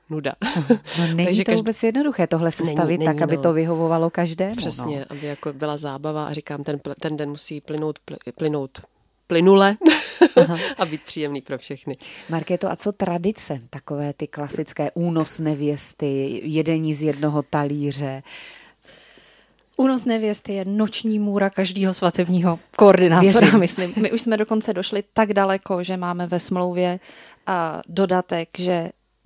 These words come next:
Speaker 3: bude-li nevěsta unesena, aniž by agentura o tom dopředu věděla, tak bohužel nevěsta nebo rodina platí sice symbolickou, ale pokutu. Je to v té smlouvě proto, aby vůbec to téma bylo nastoleno, aby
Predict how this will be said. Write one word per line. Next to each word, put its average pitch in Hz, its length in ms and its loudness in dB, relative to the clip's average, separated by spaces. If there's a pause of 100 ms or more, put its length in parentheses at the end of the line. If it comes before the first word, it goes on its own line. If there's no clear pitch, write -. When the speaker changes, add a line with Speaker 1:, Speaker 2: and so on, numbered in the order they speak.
Speaker 3:
bude-li 214 400 2
nevěsta 185 580 -2
unesena, 165 760 -6 (260)
aniž 185 320 -4
by 170 320 -8
agentura 190 560 -4
o 175 60 -12
tom 175 220 -12
dopředu 175 440 -4
věděla, 160 460 -8 (380)
tak 180 160 -6 (340)
bohužel 180 680 -4
nevěsta 170 680 -6
nebo 156 380 -16
rodina 165 460 -4 (560)
platí 175 480 -6
sice - 280 -6
symbolickou, 190 680 -4
ale 160 140 -4
pokutu. - 420 -16 (720)
Je 208 120 -6
to 240 220 -4
v - 40 -20
té 233 120 -4
smlouvě 226 280 -4
proto, 214 380 -4
aby 202 140 -6
vůbec 202 340 -4
to - 100 -18
téma 190 280 -6
bylo 180 200 -6
nastoleno, 175 600 -6
aby 180 320 -4